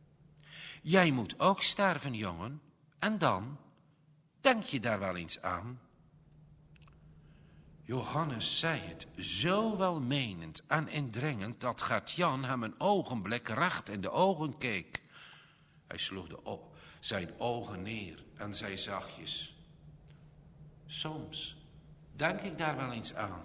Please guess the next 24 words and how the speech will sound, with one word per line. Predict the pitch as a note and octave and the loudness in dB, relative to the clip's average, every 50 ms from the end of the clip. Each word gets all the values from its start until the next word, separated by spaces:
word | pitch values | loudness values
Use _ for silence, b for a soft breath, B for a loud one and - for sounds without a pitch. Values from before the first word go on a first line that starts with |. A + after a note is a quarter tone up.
| D#2 - - - - - B B B B B B B B B B B B B B | -14 -18 -20 -20 -20 -20 B B B B B B B B B B B B B B
Laatst | - C3 D3 E3+ D#3 C3 D3 D#3+ - - - - - - - | -2 4 8 8 8 8 6 4 4 4 2 2 -2 -12 -10
verongelukte | - B2 - C#3+ C3 E2+ D#3 D#3+ D3 - - C#3+ C3+ B2 - - - - | -8 -4 -2 -2 -2 0 0 -2 -2 -2 -2 -2 -4 -4 -6 -6 -4 -2
een | C#3+ C3+ A#2+ A2 | -2 -2 -2 -4
van | A2+ B2 A2+ | -4 -4 -4
mijn | G#2+ G2+ F#2 F2+ F#2 | -2 -4 -4 -4 -6
vrienden. | - B2 C#3+ F3 F3+ E3 D3+ D3 B2 A2 G2+ - - B B B B B B B B B B | -6 -6 -6 -4 -4 -6 -6 -6 -8 -8 -10 -14 -18 B B B B B B B B B B
Toen | B D#3+ D3 | B -2 2
heb | C#3 D#3 D#3 B2+ B2 | 2 2 2 2 0
ik | A#2+ - | -4 -6
gedacht: | - C3 A#2 G#2+ C3 A#2+ A2 - - - - - - - - - - - - - - - - - | -6 -6 -4 -2 -2 -2 -2 -2 -6 -10 -14 -16 -18 -18 -20 -20 -20 -20 -20 -20 -20 -16 0 4
'Als | G3 G#3+ - - | 6 6 6 4
ik | - G3 C#3+ B2 | 2 0 0 0
dat | A#2+ G2+ - - | -2 -2 -2 -4
eens | - G2 F2+ E2+ - | -8 -8 -6 -6 -6
was.' | F#2+ E2+ F#2 G#2 - - - - - - _ _ _ _ _ _ - | -4 -2 -2 -2 -2 -4 -6 -6 -8 -12 _ _ _ _ _ _ -10
Maar | - - G#2 G2 E2+ | -4 -2 -2 0 0
ja, | G#2+ G#2 G#2+ A2+ A2+ G#2+ - - B B B B B B B B B | 2 4 4 4 2 0 -4 -12 B B B B B B B B B
je | D#3+ E3 | -2 0
bent | D3 D3+ D#3 C#3+ B2 | 2 4 4 4 4
dat | C3 A2+ - | 2 4 4
zo | - - A#2 G2+ | 4 4 4 2
gauw | - B2+ A#2+ G#2+ | -2 0 0 0
weer | F#2 F#2 E2+ - | -2 -4 -6 -8
kwijt." | - - G#2+ C3 D3 D#3 D3+ - - - - - - | -8 -6 -2 -2 -2 -2 -2 -4 -6 -6 -6 -6 -10